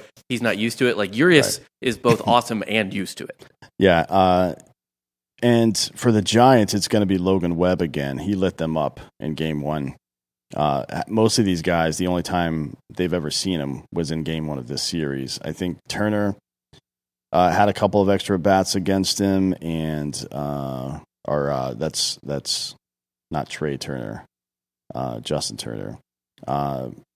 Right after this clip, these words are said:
Speaker 2: Corey Seager had, like, a, a two or three at bats against him, and then Bellinger and Taylor both have had at bats against him. Bellinger struggles a lot with the changeup Logan Webb throws. It's a very good changeup.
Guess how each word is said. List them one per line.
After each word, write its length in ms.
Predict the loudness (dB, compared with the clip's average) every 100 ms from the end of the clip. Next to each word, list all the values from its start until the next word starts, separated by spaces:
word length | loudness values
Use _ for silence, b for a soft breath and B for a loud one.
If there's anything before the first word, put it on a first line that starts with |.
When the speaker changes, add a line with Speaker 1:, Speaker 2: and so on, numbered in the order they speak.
| _ _ _ _ -8
Speaker 2:
Corey 200 | 0 0
Seager 340 | 0 -2 0 2
had, 320 | 2 2 0
like, 160 | -4
a, 60 | -6 -10 -4
a 120 | -4
two 200 | -2 -4
or 80 | -2
three 180 | -2 -2
at 80 |
bats 300 | 0 0 0
against 280 | -4 -4 -2
him, 120 | -2
and 100 | -2
then 240 | -2 -4 -4
Bellinger 500 | 0 2 2 0 -2
and 240 | -2 -6 -10 -6
Taylor 460 | -2 0 0 -4 -10 _ _ _ _ _ _ _
both 200 | 4 4
have 360 | 4 4 2 -2 -8
had 260 | 0 2 2
at 80 | 2
bats 240 | 0 -2
against 180 | -4 -2
him. 60 |
Bellinger 400 | 4 6 8 6 0
struggles 460 | 2 4 4 2
a 60 | 0
lot 340 | 2 2 0
with 100 | -4
the 60 | -6
changeup 460 | -4 -2 -2 -2
Logan 240 | 0 0 2
Webb 180 | 0 2
throws. 340 | 4 4 2
It's 160 | -2 -4
a 60 |
very 320 | -2 0 -2
good 160 | -2 -6
changeup. 420 | -8 -10 -10 -12